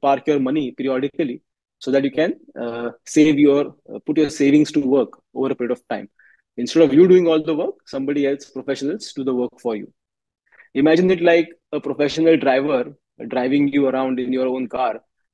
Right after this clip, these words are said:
and, uh, taking you on your errands and dropping you from point A to point B. I-, it's like a professional who is taking care of everything. You don't have to worry about, uh, what they're doing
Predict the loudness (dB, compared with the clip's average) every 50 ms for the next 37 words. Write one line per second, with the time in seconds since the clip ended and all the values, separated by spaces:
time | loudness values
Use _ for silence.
0 | _ -10 -8 -6 -6 -4 -4 -6 -6 -4 -6 -6 -6 _ _ _ -16 -14 -10 -6
1 | -4 -2 0 2 2 2 2 2 2 0 -2 -4 -8 -10 -6 -4 -2 -2 0 -2
2 | 0 -2 -2 -2 -2 -2 -2 -4 -4 -4 -6 -6 -6 -6 -6 -4 -2 -2 -2 -2
3 | -2 -4 -6 -6 -6 -6 -8 -8 -8 -6 -6 -4 -2 -2 0 2 2 0 0 _
4 | _ _ _ _ -2 2 4 4 4 4 4 4 4 6 6 4 4 4 2 2
5 | 2 2 2 2 2 2 4 4 2 2 0 -2 -4 -2 -2 -2 -2 0 0 -2
6 | -2 -2 -4 -4 -4 -6 -6 -4 -4 -4 -4 -4 -4 -4 -4 -4 -4 -2 -2 -2
7 | -2 0 0 -2 -2 -4 -8 -12 _ _ _ -16 -14 -14 -12 -10 -8 -8 -6 -2
8 | 0 0 0 2 2 2 0 0